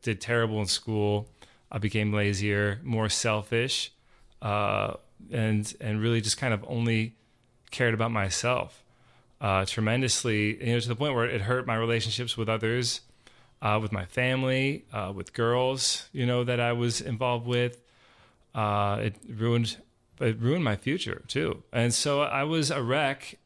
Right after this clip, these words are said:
and, uh, I was constantly, constantly scrambling to try to find happiness. Uh, and I even moved to the beach after I spent a year in rehab, which didn't work,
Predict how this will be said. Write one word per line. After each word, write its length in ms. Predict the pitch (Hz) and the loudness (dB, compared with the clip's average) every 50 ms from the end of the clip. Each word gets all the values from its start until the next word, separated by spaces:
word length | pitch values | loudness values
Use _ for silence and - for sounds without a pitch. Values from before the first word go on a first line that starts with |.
| _ | _
and, 400 | 131 123 123 123 120 123 127 123 - _ _ _ _ - - - - - - - - - - | -2 0 2 2 2 2 0 -2 -6 _ _ _ _ -20 -20 -20 -20 -20 -20 -20 -20 -10 -4
uh, 40 | 120 | 0
I 160 | 120 117 120 | 0 2 2
was 160 | 127 117 - | 2 0 -2
constantly, 420 | - - - 160 160 - 165 151 - - | -2 0 0 0 2 2 0 -2 -2 -4
constantly 420 | - - 156 165 151 - 170 160 165 | -6 -2 0 0 0 0 0 0 -2
scrambling 600 | - - - 139 135 147 151 147 131 123 120 113 | -2 0 0 0 0 2 2 2 2 2 2 2
to 120 | - 120 110 | 0 -4 -4
try 180 | - 131 127 | -2 -2 0
to 80 | 120 117 | -2 -2
find 300 | - - 123 117 110 104 | -2 0 0 0 0 -2
happiness. 840 | 98 - 139 139 135 - 143 135 135 135 143 160 - - - - - _ _ _ _ - - - - _ - - _ _ - | -2 -2 -4 -4 -2 -2 0 0 2 0 0 0 -2 -4 -6 -8 -12 _ _ _ _ -20 -20 -20 -20 _ -20 -20 _ _ -4
Uh, 440 | - 113 113 113 113 113 113 113 98 | -2 0 0 0 0 0 -2 -2 0
and 160 | - 127 135 | 0 2 2
I 140 | 147 139 139 | 2 2 0
even 200 | 139 135 143 135 | 0 2 2 2
moved 280 | 135 143 143 135 139 - | 2 2 2 0 -2 -2
to 240 | - 143 131 123 120 | 0 0 0 0 0
the 100 | 117 107 | -2 -2
beach 500 | 104 123 127 127 127 123 - - - - | 0 0 0 0 0 0 -2 -4 -4 -4
after 240 | 135 127 - 139 | -6 -4 0 0
I 40 | 123 | 0
spent 260 | 110 - - 143 131 | 0 0 0 0 2
a 20 | 120 | 2
year 300 | 113 117 131 143 143 139 | 2 2 2 2 2 0
in 80 | 127 | 0
rehab, 560 | 123 123 131 123 110 120 107 104 101 107 110 110 - - _ - | 0 0 0 0 0 0 0 0 0 0 -2 -6 -14 -20 _ -4
which 220 | 117 104 - - | -4 -4 -4 -2
didn't 240 | - 135 123 120 110 | -2 0 0 0 0
work, 420 | 110 107 104 107 110 - - - | 2 2 2 2 0 -4 -14 -18